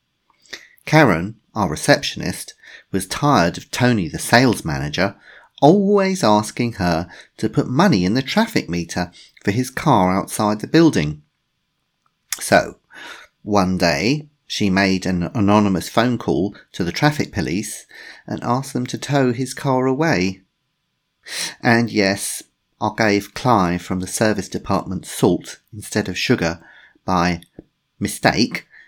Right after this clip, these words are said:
for his coffee after he said, "I needed to go on a diet."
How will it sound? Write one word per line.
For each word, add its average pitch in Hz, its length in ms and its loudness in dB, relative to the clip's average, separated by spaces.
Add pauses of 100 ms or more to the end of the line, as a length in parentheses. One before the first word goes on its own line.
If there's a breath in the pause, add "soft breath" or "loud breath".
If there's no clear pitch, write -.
(460 soft breath)
for 107 140 0
his 101 140 0
coffee 101 540 2 (480 loud breath)
after 104 280 -6
he 107 180 -8
said, 104 340 -2 (160)
"I 127 220 2
needed 82 460 -6 (220)
to 107 100 -4
go 101 260 0
on 107 100 -2
a 120 60 -2
diet." 117 560 0